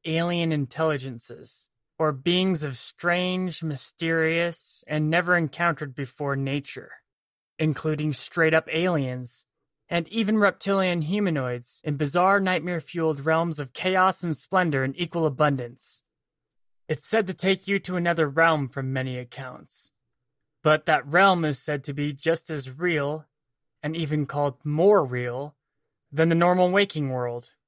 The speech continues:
even some refusing to call what they saw hallucinations in the first place, saying instead it's more like a veil is being lifted that hides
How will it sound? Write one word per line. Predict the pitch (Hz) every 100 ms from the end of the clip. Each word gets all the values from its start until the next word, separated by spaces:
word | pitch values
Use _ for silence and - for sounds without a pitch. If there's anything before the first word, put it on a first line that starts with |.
| _ _ _ _ _ _
even | - 214 190
some | 156 - 226 165
refusing | 139 160 151 135 143
to | 139
call | - 160
what | 151 143
they | 147
saw | - 151 139
hallucinations | 127 147 160 156 - 151 175 - 139 135
in | 135
the | 139
first | 131 185 175 -
place, | - 120 113 - - _ _ _ _ _ _
saying | - 175 151
instead | 147 135 - 208
it's | 175 143 -
more | 139 143
like | 135 131 123
a | 131
veil | 123 175 175 131 127
is | 127 123
being | 139 135 127
lifted | 123 123 135 131 131
that | 123
hides | 123 - 131 123 123